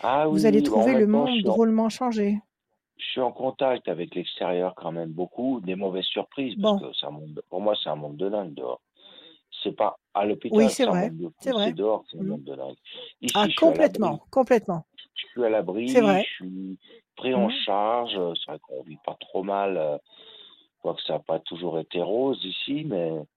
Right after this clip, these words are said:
Speaker 1: maintenant c'est bien,
Speaker 2: Ouais.
Speaker 1: donc, euh, je suis nourri, il s'occupe de tout, du ménage et tout, euh. Bon, c'est vivable,
Speaker 2: Ouais.
Speaker 1: mais j'ai, j'ai envie de vivre autre chose. J'ai un bel appartement, j'ai plein de choses à faire chez moi, la, de la musique, euh,
Speaker 2: Bah ouais.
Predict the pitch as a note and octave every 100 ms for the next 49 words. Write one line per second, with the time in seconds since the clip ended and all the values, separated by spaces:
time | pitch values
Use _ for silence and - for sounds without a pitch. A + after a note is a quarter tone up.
0 | _ _ - - G2+ G#2 C3+ B2 C#3 A2
1 | A2 C#3+ F#3+ F#3 A#3+ - - - _ _
2 | - - A#2+ A#2 G2+ F2+ F#2+ A2+ G#2+ -
3 | G#2+ A2 F2 F#2+ E2+ - F2 F#2 F2+ D#2+
4 | D2 D2 D2 C#2+ - D2 D#2+ E2 C2 B1+
5 | _ _ _ _ _ _ _ _ - B2+
6 | D#3+ - G2 C#3 D3+ D3 D3 - D4+ F#4
7 | D3 C#3 - D#2 D#2+ G2 F#2 G2 F2+ G2+
8 | F#2 G#2 - E3 - E3+ D#3+ E2+ C#2 D#2+
9 | E2+ E2+ F2 - G#2+ G#2+ - - D#2+ F#2
10 | F2+ - F2 F2 - F2+ - G2 G2 G2
11 | G#2 F#2+ F2 D2+ D2+ D2 D#2+ D#2 E2 E2
12 | F3 E3+ - F3+ G3 F#3+ F#3+ A3